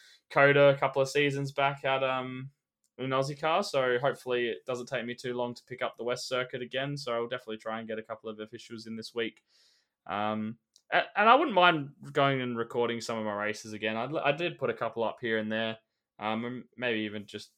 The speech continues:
do some post, post stuff like Alex has been done. Uh, don't know why you'd wanna watch 'em, but I've found watching Alex is super interesting. So it's just hearing different perspectives for people is always interesting. So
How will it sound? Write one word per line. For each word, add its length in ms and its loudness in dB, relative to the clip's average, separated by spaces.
do 120 -8
some 180 -16
post, 400 -8
post 240 -4
stuff 240 -4
like 180 -4
Alex 260 -4
has 120 -10
been 180 -6
done. 280 -4
Uh, 100 -10
don't 140 2
know 140 0
why 160 4
you'd 160 0
wanna 160 2
watch 240 2
'em, 120 0
but 160 6
I've 300 6
found 300 0
watching 280 -2
Alex 280 2
is 120 -6
super 220 -4
interesting. 540 -6
So 280 0
it's 120 -16
just 200 -8
hearing 280 0
different 260 -10
perspectives 580 -6
for 120 -18
people 400 -10
is 80 -10
always 320 -4
interesting. 500 -14
So 220 -14